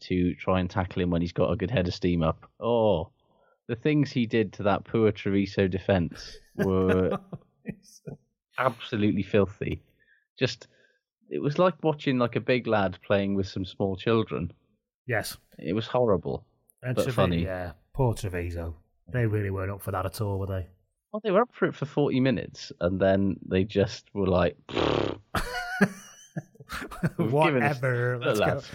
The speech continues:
Speaker 1: we've given this our best. It
Speaker 2: Yeah.
Speaker 1: was exactly the same as Montpellier, basically. They went, "Look, lads, we tried for an hour. They've scored a couple of tries. Can you be?" "No, I can't either. Fuck it."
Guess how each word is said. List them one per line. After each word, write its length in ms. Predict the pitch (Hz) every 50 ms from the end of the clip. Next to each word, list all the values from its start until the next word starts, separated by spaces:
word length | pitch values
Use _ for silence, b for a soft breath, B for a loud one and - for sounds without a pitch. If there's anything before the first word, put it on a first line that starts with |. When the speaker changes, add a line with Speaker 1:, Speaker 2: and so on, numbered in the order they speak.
| - -
Speaker 1:
we've 180 | 117 110 -
given 240 | - 123 104 101 98
this 180 | 92 92 - -
our 120 | 87 80
best. 480 | - 65 71 76 - - - - - _ _ _ _ - 131
It 60 | 120
Speaker 2:
Yeah. 40 | 214
Speaker 1:
was 100 | 220 214
exactly 360 | 208 214 240 - - 190 190
the 80 | 180 156
same 240 | 147 156 123 117 113
as 80 | 110
Montpellier, 520 | 123 117 113 - 156 151 135 101 80 71 -
basically. 520 | 60 64 76 - - - 67 71 85 90
They 140 | 92 92 92
went, 240 | 95 95 90 76 b b b b b b b b b - -
"Look, 160 | 113 - -
lads, 400 | 76 76 80 80 80 - - -
we 260 | - 95 101 95 95 - -
tried 440 | - - - 139 127 123 117 110 -
for 160 | - - 107
an 60 | 95 90
hour. 460 | 85 80 78 76 71 76 82 85 85 - _ -
They've 180 | 92 98 95 92
scored 380 | - - - - 123 110 98 87
a 20 |
couple 240 | - - - - -
of 80 | 76
tries. 560 | - - - 76 76 76 80 85 - - - - _ _
Can 160 | - - 98
you 220 | 104 107 107 107 104
be?" 320 | - 110 107 107 101 - -
"No, 260 | 82 82 80 80 78
I 80 | 78 80
can't 200 | - 78 69 71
either. 300 | 67 71 71 73 78 - - -
Fuck 180 | - - - 190
it." 100 | -